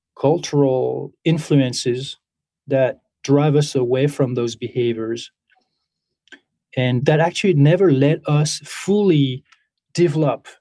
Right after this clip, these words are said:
that potential, that physical potential and movement potential in the first place. So we, it's not just that we need to reawaken to those movements.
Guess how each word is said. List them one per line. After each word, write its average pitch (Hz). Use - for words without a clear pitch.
that 135
potential, 139
that 120
physical 139
potential 127
and 117
movement 127
potential 123
in 139
the 127
first 117
place. 117
So 156
we, 147
it's -
not 220
just 160
that 143
we 139
need 147
to 139
reawaken 131
to 123
those 120
movements. 127